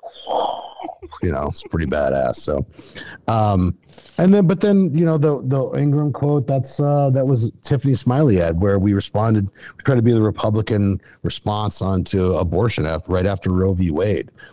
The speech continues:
when nobody knew what to say. And we just stripped it down and basically,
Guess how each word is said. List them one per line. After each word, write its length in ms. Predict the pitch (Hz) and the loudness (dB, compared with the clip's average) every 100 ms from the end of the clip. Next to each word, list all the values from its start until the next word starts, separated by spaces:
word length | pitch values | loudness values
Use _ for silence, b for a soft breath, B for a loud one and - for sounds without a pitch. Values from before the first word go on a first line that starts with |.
| - | -6
when 120 | 82 | -2
nobody 360 | 90 87 90 | 0 0 0
knew 140 | 85 87 | 0 0
what 120 | 85 | -2
to 80 | - | -4
say. 520 | - 95 92 55 - - b b b - | -6 -4 -4 -6 -8 -16 b b b -6
And 540 | 87 87 85 82 78 | -4 -2 -4 -4 -2
we 160 | 76 98 | 0 0
just 220 | 92 - | 0 -4
stripped 320 | - 98 85 | -4 -4 -2
it 100 | 90 | -2
down 380 | 69 90 107 92 | -2 0 0 0
and 260 | 76 73 - _ _ _ _ - - - | -2 -4 -6 _ _ _ _ -20 -12 -4
basically, 720 | 92 78 90 - 95 87 85 | -2 -2 -6 -2 0 0 -2